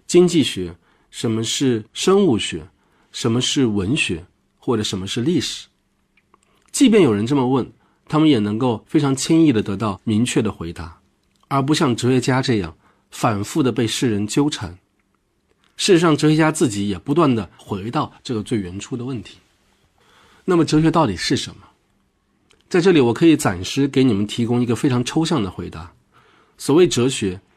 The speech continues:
就是爱智慧的意思。我们知道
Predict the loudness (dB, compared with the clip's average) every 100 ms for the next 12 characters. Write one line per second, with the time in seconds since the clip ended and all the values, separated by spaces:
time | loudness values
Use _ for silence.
0 | _ -6 -6 -4 -4 -2 0 -2 0 -4
1 | -6 -16 -18 -20 _ _ _ _ _ _
2 | _ _ _ _ _ _ 0 2 2 2
3 | 2 -2